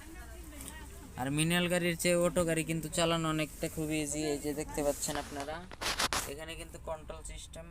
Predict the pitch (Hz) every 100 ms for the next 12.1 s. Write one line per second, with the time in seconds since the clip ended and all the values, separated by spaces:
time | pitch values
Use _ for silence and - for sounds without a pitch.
0 | 160 160 151 143 147 143 - - - -
1 | - - - - - - - - - -
2 | 165 165 - 165 160 - 170 156 151 175
3 | 190 208 - - - - - - - -
4 | - - - 127 127 131 127 - 123 120
5 | 107 87 - - - - - - - -
6 | - - - - - 147 175 185 180 175
7 | 170 175 165 156 151 147 139 131 143 139
8 | 135 127 110 110 - 160 160 170 151 -
9 | - - - - - - 139 156 156 156
10 | 160 160 160 - 165 - 151 151 151 160
11 | 170 185 180 - - - 131 143 147 151